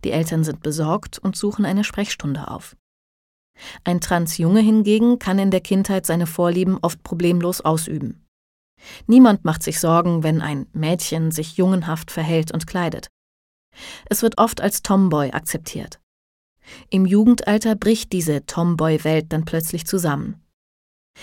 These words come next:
Kinder, die jahrelang als Junge herumliefen, sollen nun plötzlich eine junge Dame werden. Die Brüste beginnen zu wachsen, sodass sie von außen als weiblich angesehen und bezeichnet werden.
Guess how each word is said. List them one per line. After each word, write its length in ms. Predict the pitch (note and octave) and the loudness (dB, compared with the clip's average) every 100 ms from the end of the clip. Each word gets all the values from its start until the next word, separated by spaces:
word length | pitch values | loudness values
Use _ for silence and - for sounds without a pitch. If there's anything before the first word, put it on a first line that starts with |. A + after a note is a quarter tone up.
| - - | -20 -8
Kinder, 400 | - G#3 A3 A#3 | 4 6 8 6
die 180 | G3 E3+ | 4 2
jahrelang 480 | E3+ G#3 G#3+ F3+ F3+ | 2 2 2 0 -2
als 220 | D#3+ - | -4 2
Junge 220 | G#3 C4 | 6 6
herumliefen, 680 | G3+ E3 E3 D#3 D#3+ G3 G#3+ - - - | 6 0 0 0 0 2 0 0 -16 -12
sollen 340 | F#3 F#3 G3 F#3+ | 0 4 6 6
nun 200 | G3 G3 | 6 4
plötzlich 520 | F#3+ F#3+ G#3 G#3+ - | 0 0 0 0 0
eine 280 | F3+ G3 - | 0 0 0
junge 300 | E3 F#3 G#3+ | 2 6 6
Dame 480 | G#3+ E3 G3+ F#3 D3 | 4 0 2 0 -2
werden. 380 | C#3+ - - - _ _ _ _ _ _ _ _ | -6 -6 -8 -10 _ _ _ _ _ _ _ _
Die 60 | F3+ | -6
Brüste 360 | D#3+ G3 - F#3+ | 0 0 0 -2
beginnen 360 | F3 F3 F3 | -2 -2 -2
zu 180 | - D#3 | -2 -2
wachsen, 420 | D#3 D#3+ - F#3 | -2 -2 -4 -4
sodass 300 | F3 E3 D#3+ | -4 -6 -6
sie 80 | E3+ | -6
von 180 | E3+ - | -6 -2
außen 340 | D#3 E3 F#3+ | -2 0 -2
als 200 | D3 D#3 | -4 -4
weiblich 400 | D#3+ D#3+ F3+ - | -2 -2 -4 -6
angesehen 580 | E3 E3+ D#3+ D#3+ E3 F3 | -4 -2 -2 -2 -2 -4
und 140 | D#3+ | -6
bezeichnet 520 | D#3+ E3 D#3+ D3 D#3+ D#3+ | -8 -6 -6 -6 -8 -8
werden. 340 | C#3+ C#3 - | -8 -10 -12